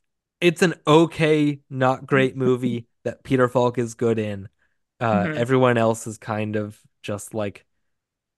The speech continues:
Speaker 1: fine. Um, uh, what else here?
Speaker 2: That's
Speaker 1: Um,
Speaker 2: interesting they thought that then
Speaker 1: Yeah,
Speaker 2: as
Speaker 1: uh, yeah.
Speaker 2: well.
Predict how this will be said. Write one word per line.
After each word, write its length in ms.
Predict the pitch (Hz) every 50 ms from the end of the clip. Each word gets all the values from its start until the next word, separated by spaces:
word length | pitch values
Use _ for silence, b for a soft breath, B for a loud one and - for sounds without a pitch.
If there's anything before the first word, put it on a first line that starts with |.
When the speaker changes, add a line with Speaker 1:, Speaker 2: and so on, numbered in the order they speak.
| _ _ _ _ _ _ _ _ _ _ _ _ _ -
Speaker 1:
fine. 520 | 123 117 120 117 117 117 113 110 110 110 - _ _ _
Um, 600 | - 120 113 107 104 104 98 98 98 95 92 95 - _ _ _ _ _ _ _ _ _ _ _ _ -
uh, 600 | 120 117 110 107 107 107 104 104 101 95 - - - - - _ _ _ _ _ _ _ _ _ _ _ _ _ _ _ _ _ _ _ _ _ _ _ _ _ _ _ _ _ - - _
what 220 | - 113 107 104 101
else 600 | 95 95 - - - - - - - - - - _ _ _ _ _
here? 580 | - - - - 110 107 104 104 101 101 104
Speaker 2:
That's 140 | 101 247 240
Speaker 1:
Um, 20 | 269
Speaker 2:
interesting 440 | 262 269 269 254 262 - 214 202
they 160 | 190 175 170 175
thought 260 | - 165 160 - -
that 240 | 151 147 143 - 165
then 420 | 160 165 170 160 151 170 190 190 _ _ _ _ _ _ _ _ _ -
Speaker 1:
Yeah, 360 | 147 139 135 123 110 101 101
Speaker 2:
as 100 | - -
Speaker 1:
uh, 100 | 151 160
yeah. 220 | 175 196 208 196 160
Speaker 2:
well. 240 | 147 165 202 -